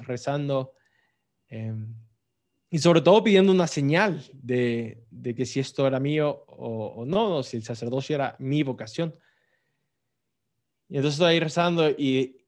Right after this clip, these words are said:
y de repente como que el Señor me invita a, a, a primero a hincarme, ¿no? Dice, "Estás pidiendo un don tan grande de saber si esta es tu luz,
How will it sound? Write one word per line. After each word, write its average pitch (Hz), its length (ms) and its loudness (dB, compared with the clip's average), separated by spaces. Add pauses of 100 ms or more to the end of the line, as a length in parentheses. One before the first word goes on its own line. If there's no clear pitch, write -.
(100)
y 139 220 2
de 135 80 4
repente 143 360 -2
como 151 200 -2
que 135 60 -2
el 127 60 -6
Señor 135 300 -2
me 147 80 -2
invita 139 800 -4
a, 107 340 -14 (840)
a, 107 340 -12
a 98 100 -14
primero 120 260 -2
a 165 80 4
hincarme, 143 420 2
¿no? 139 140 2
Dice, 131 180 0
"Estás 143 240 -4
pidiendo 180 340 6
un 180 140 4
don 180 160 4
tan 175 160 2
grande 165 300 4
de 131 80 4
saber 135 280 0
si 143 160 -2
esta 156 240 0
es 143 160 -4
tu 156 140 0
luz, 160 480 2